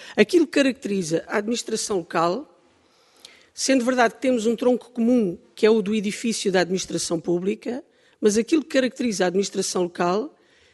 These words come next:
é ter uma diversidade de tarefas completamente diferente da, das tarefas da administração central e é também ter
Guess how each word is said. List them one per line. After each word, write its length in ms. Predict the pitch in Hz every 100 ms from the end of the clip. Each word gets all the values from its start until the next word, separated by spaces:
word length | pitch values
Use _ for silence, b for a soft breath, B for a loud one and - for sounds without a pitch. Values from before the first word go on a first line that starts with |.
| b -
é 140 | 220
ter 240 | 226 240
uma 160 | 214 208
diversidade 580 | 233 208 - 226 208 202
de 60 |
tarefas 420 | 208 196 180 165 -
completamente 640 | 196 - 190 196 208 -
diferente 720 | 226 - 262 262 190 - - _ _ _ _
da, 280 | 180 196 - -
das 400 | 175 185 175 165
tarefas 420 | - 190 185 156
da 100 | 165
administração 520 | 160 170 - 160 -
central 640 | 165 170 151 170 180 349 - b b b b -
e 140 | 220
é 60 | 247
também 360 | 277 262 262
ter 440 | 247 254 262 294